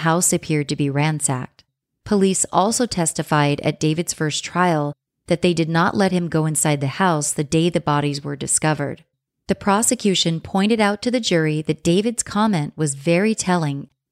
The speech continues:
as the only way that he could have known this information was if he had been in the house during the murders.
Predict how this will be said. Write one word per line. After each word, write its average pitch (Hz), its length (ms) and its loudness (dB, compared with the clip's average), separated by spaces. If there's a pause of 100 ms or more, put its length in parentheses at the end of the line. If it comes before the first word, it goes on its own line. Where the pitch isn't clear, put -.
(160)
as 170 160 2
the 180 180 -2
only 220 320 2
way 175 280 2
that 143 160 -2
he 208 140 -2
could 262 160 0
have 220 120 -2
known 190 200 2
this 214 180 0
information 160 800 -2 (340)
was 170 180 2
if 160 120 0
he 220 220 2
had 202 200 0
been 156 280 0
in 196 160 2
the 226 80 2
house 160 480 -2
during 156 320 0
the 143 80 -4
murders. 147 640 -2